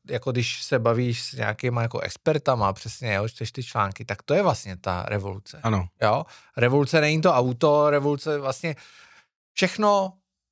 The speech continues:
Speaker 1: dokážou vyvinout ostatní automobilky, ale Musk zase přišel a překreslil celou, celou jako výrobu aut,
Speaker 2: Hmm.
Speaker 1: protože čtyřicetiosmivoltová architektura zjevně povede ke snížení váhy, což u elektromobil-, elektromobilů bude prostě klíčová věc.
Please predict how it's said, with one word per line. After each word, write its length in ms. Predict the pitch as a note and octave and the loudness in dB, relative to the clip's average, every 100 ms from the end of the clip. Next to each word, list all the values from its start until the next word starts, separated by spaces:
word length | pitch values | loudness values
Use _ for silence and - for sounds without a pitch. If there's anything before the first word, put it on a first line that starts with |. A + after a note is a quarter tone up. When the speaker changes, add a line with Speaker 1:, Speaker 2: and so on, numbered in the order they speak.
| _ _ - | _ _ -4
Speaker 1:
dokážou 480 | C#3+ F3+ E3+ E3+ E3+ | 0 2 4 4 2
vyvinout 400 | C#3 D3+ D#3+ C#3+ | 4 2 2 0
ostatní 400 | B2 C#3 D3 C3 | 0 -2 -2 -4
automobilky, 800 | A2+ A#2+ G#2 A2 A2 A2+ A#2+ | -2 -2 -2 0 -2 0 0
ale 220 | C3+ B2+ B2 | 2 2 4
Musk 440 | C#3+ D3+ - - | 2 2 -2 -2
zase 300 | D3 C#3+ F3+ | 0 2 0
přišel 680 | E3+ B2 A2+ C3+ C3 D#3+ - - - | 0 -2 0 2 2 2 -2 -6 -6
a 60 | |
překreslil 680 | B2 D#3 - C#3+ - B2 A2 - _ _ | -2 -2 2 0 0 0 -2 -4 _ _
celou, 520 | - C3 B2 B2+ C3+ | 0 2 2 0 -4
celou 380 | C#3 C3+ B2 A#2+ | 0 2 2 2
jako 420 | A2 B2+ B2 B2 | 0 2 2 2
výrobu 460 | A2+ B2 A#2 A#2 B2+ | 0 2 2 0 0
aut, 340 | A2 G2 G#2+ - | 0 -2 -4 -6
Speaker 2:
Hmm. 160 | C3 A2 | -2 0
Speaker 1:
protože 200 | G#2 A2 | 0 -4
čtyřicetiosmivoltová 1120 | A#2 - A#2 B2+ A#2 A#2+ - B2+ A#2 A2 B2 A#2+ | -6 -6 -6 -6 -10 -12 -10 -6 -4 -2 0 0
architektura 720 | - G#2+ A#2+ A#2 - C3 A#2+ - - - | 0 -4 -4 -6 -2 2 0 0 -20 -8
zjevně 320 | A#2+ B2+ C#3 | 0 2 2
povede 360 | B2 A#2 B2 C#3+ | 0 2 2 2
ke 120 | C3+ | -2
snížení 460 | - D3 C3 C#3 C#3 | -4 -4 -2 -2 0
váhy, 340 | C3+ C3 D3+ | 2 2 0
což 260 | - A2+ - | -2 -4 -4
u 160 | C3 | -2
elektromobil-, 640 | A#2 A2+ - B2 A#2 A#2+ A#2 - _ - - | 0 0 -4 -6 -4 -4 -4 -8 _ -20 -6
elektromobilů 640 | B2 A#2+ B2 A2+ A#2 B2 | -2 -2 -2 -2 -2 -2
bude 240 | A#2 B2 B2+ | 0 0 0
prostě 280 | A#2 - | -2 -4
klíčová 580 | B2 B2+ A#2 - B2+ B2 | -4 -4 -6 0 4 4
věc. 420 | A2+ G2+ A#2+ C3+ | 4 2 2 -2